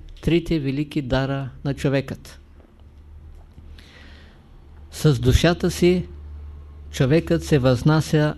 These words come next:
над природата. Всичко, което Бог е сътворил, е възхитително.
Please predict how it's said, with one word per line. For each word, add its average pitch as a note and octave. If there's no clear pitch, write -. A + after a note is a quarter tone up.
над D3
природата. D3
Всичко, -
което F3+
Бог D#3+
е D#3
сътворил, D3+
е E3
възхитително. C#3